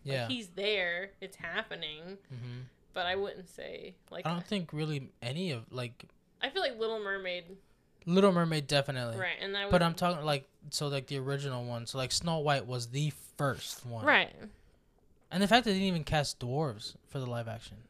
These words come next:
Speaker 1: Don't even get me
Speaker 2: They didn't
Speaker 1: started.
Speaker 2: even cast, like, real little people.
Speaker 1: Right. No.
Speaker 2: Anyway. But, you know, you got, like, Snow, uh, this one,
Speaker 1: Mm-hmm.
Speaker 2: Cinderella.
Speaker 1: Right.
Speaker 2: I mean, is it really about Prince Charming? It's not.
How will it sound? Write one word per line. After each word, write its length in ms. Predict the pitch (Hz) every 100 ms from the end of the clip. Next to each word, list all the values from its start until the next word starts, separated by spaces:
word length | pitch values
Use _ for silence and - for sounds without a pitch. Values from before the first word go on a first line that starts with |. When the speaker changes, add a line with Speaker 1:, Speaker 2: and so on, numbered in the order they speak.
| - _ -
Speaker 1:
Don't 140 | -
even 80 | 170
get 60 | -
me 80 | -
Speaker 2:
They 120 | 156
didn't 120 | 175 185
Speaker 1:
started. 140 | 180
Speaker 2:
even 120 | 160
cast, 400 | 147 - 147 147
like, 140 | 143 123
real 200 | 131 131
little 200 | 131 180
people. 180 | 160 185
Speaker 1:
Right. 100 | - - - -
No. 120 | 175 - _ - - _ - _ -
Speaker 2:
Anyway. 400 | 156 131 113 120 - - - - - - - - _
But, 340 | 147 139 120 139
you 80 | 160
know, 120 | 131
you 120 | 131
got, 220 | 135 117 117
like, 240 | 131 120
Snow, 420 | - 151 135 123 - _ _ _ _ _ _ _ 127
uh, 80 | 123
this 200 | 127 120
one, 320 | 117 117 123 -
Speaker 1:
Mm-hmm. 80 | -
Speaker 2:
Cinderella. 680 | 208 - 131 131 131 120 135 - _ _ _ _
Speaker 1:
Right. 140 | 165
Speaker 2:
I 40 | 147
mean, 140 | 151
is 140 | 165 170
it 80 |
really 300 | 147 165 185
about 540 | 185 180 180 170 - _
Prince 260 | - 175 -
Charming? 400 | 170 175 190 185 - - - - _ _ _ _ -
It's 200 | 127 131
not. 300 | 165 135